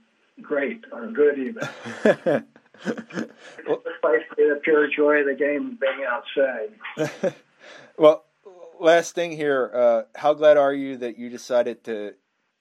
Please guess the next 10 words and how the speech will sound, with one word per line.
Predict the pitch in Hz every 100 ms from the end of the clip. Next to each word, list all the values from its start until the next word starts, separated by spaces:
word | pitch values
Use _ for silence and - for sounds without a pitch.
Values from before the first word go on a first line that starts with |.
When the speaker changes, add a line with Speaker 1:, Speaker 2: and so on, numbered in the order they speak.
| _ _ _
Speaker 2:
design | 123 110 113 120 117 113 104
golf | 113 117 -
courses | 120 107 110 -
for | 113
a |
living | 104 107 107
instead | 101 - 113
of | 101
designing | 104 101 107 101
buildings? | 92 110 98 90 -